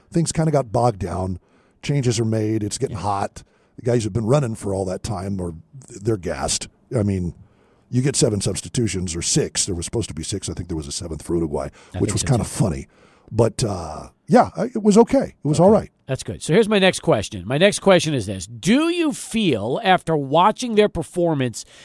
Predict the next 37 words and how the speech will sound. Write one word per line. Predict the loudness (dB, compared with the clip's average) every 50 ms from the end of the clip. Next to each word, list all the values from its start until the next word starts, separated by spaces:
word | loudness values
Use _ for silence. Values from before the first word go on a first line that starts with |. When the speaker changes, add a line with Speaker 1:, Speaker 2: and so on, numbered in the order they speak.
| -20 -18 -4 0
Speaker 2:
do | 2
you | 2 2
feel | 2 2 0 0
good | 0 -2 -4 0 2 4 6 8 6 6 6 4 0 -6 -10 _ _
heading | 0 2 2 2 2
into | -2 -2 -2 0
the | 0 2
World | 2 4 4 2 2 2 0 2
Cup | 2 4 4 2
that | 0 -4
this | -2 -2 -2 -2 -2
could | -4 -2 0 0 0 0 -2 0
be | 2 4 4 4 2 0 -2 -6 -12 -20 -16 -4
one | 2 4 4 4
of | 4
the | 4 2
best | 0 0 0 4 6 6 8 8 6 2 0 -6 -8 -12 -10
U | -6 -2 0 2 4 4
S | 4 2 0
teams | -4 -6 -6 -4 -2 -2 -2 -2 -2 -4 -4
we've | -4 -2 0 0 0 0 0
had | 2 2 4 4 4 4 4 2 2
in | 0 -2 0 0
a | 2
long | 2 4 4 4 4 2 0
time? | -4 -6 -6 -6 -8 -14 _ _ _ _ -6
Speaker 1:
Yes, | -4 -4 -4 -4 -4
I | -4 -4
think | -4 -6 -8 -8
it | -10 -14 -14
could | -6 -2 0 0 0 -2
be. | -6 -12 -12 -14 -16 -10 _
It | -4 -4 -4 -2
could | 0 0 0 0 0
be | -2 -4 -2
good. | 0 2 2 2 0 -2 -8 -12 _ _ -6
Uh, | -4 -4 -4 -4 -6